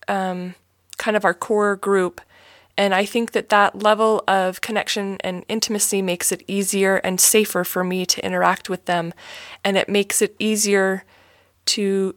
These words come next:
exclude other people. And I, as I've sat with it and thought about it over the last couple of weeks, like, that's not okay. And,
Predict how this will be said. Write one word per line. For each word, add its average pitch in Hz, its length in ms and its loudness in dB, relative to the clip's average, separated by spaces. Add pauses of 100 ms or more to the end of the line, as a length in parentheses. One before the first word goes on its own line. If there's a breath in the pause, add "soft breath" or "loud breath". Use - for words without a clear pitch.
exclude 214 600 2 (100)
other 185 200 2
people. 180 520 -2 (100)
And 185 400 -2 (380)
I, 190 380 2 (600)
as 196 220 0
I've 185 140 2
sat - 320 2
with 208 180 -4
it 190 120 -6
and 185 120 -10
thought 190 180 0
about 180 220 0
it - 240 -4
over 185 160 -4
the 185 140 0
last 180 240 0
couple - 180 -6
of - 120 -8
weeks, - 380 -4 (720 soft breath)
like, 202 200 -10
that's 202 300 0
not 196 200 2
okay. 170 540 -2
And, 180 180 -4